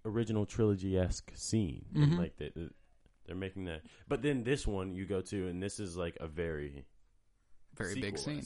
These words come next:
Speaker 2: scene.
Speaker 1: scene.
Speaker 2: Yeah, we get, uh, Rey on Ahch-To, where she was trained by Luke,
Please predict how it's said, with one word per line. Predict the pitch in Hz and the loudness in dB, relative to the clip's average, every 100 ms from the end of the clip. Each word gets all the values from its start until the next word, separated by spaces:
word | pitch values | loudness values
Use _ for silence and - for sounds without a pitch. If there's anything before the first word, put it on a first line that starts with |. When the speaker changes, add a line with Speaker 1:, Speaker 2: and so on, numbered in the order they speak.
| - | -10
Speaker 2:
scene. | - | -14
Speaker 1:
scene. | - - - _ _ - - - - - _ - _ _ _ _ _ _ - - | -18 -20 -20 _ _ -20 -20 -20 -20 -20 _ -20 _ _ _ _ _ _ -20 -6
Speaker 2:
Yeah, | 107 110 | -2 -2
we | 104 | -2
get, | 104 107 | -2 0
uh, | 101 98 98 - _ - - - _ | 0 0 -4 -12 _ -20 -20 -20 _
Rey | 117 117 117 117 | 0 2 4 4
on | 113 110 120 | 4 2 2
Ahch-To, | 113 - - 117 107 107 - - _ _ - - - | 0 0 0 2 2 0 -6 -20 _ _ -20 -20 -8
where | - | -4
she | - | 0
was | 104 - | 0 0
trained | - 117 110 104 | 4 6 6 4
by | 107 104 | 4 4
Luke, | 107 117 110 110 | 4 4 2 0